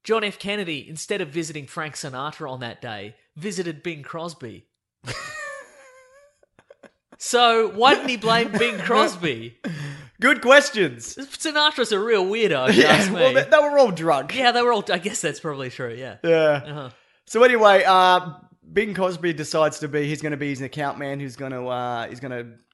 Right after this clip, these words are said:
Speaker 2: g-, give all the money to charity and sort out where it goes, 'cause he's from an orphanage.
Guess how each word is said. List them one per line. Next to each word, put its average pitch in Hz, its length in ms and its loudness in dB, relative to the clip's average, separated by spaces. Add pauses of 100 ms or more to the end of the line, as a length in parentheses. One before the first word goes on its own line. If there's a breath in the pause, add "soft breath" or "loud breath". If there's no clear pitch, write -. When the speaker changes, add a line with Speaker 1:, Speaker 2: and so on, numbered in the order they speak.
(120)
Speaker 2:
g-, - 120 -20
give 143 180 -12
all 139 80 -6
the 131 80 -8
money 131 220 -8
to 117 80 -14
charity 127 420 -4
and 120 100 -12
sort 131 220 -10
out 120 120 -6
where 123 100 -8
it 120 100 -12
goes, 123 180 -10
'cause 113 140 -12
he's 170 160 -6
from 139 160 -10
an 127 80 -10
orphanage. 170 720 -6